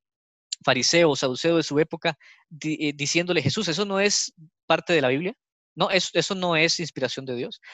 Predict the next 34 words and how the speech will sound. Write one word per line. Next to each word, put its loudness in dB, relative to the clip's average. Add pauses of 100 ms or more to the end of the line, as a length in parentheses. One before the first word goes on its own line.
Pero 2
ninguno -4
lo 0
hizo. -4 (220)
Todos 2
estaban -4
de -2
acuerdo -4
cuál 0
era 2
el -4
contenido -4
del -4
canon -4
bíblico -6
en -8
el -10
tiempo -4
de -4
Jesús. -14 (500)
¿Cómo 2
sabía -2 (180)
un -6
contemporáneo 0
de -2
Jesús, -6
o 0
inclusive -4
alguien -4
cien -4
años -2
antes -4
de -4
Jesús, -10